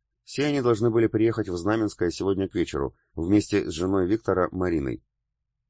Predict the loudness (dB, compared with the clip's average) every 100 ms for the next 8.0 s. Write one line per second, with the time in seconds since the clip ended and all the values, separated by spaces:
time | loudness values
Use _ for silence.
0 | _ -8 -8 0 0 2 0 -2 -2 -2
1 | 0 0 0 -2 -2 -2 -2 -2 -2 0
2 | 0 -2 -4 -6 -8 _ _ 0 4 4
3 | 4 2 2 0 0 -2 2 0 0 0
4 | -2 -2 -6 -2 0 -2 0 -4 -4 -8
5 | -6 -4 -4 -2 -2 -4 -6 _ -4 0
6 | 2 2 2 2 0 -2 -2 0 2 2
7 | 0 _ -4 0 -2 -2 -4 -2 -2 -2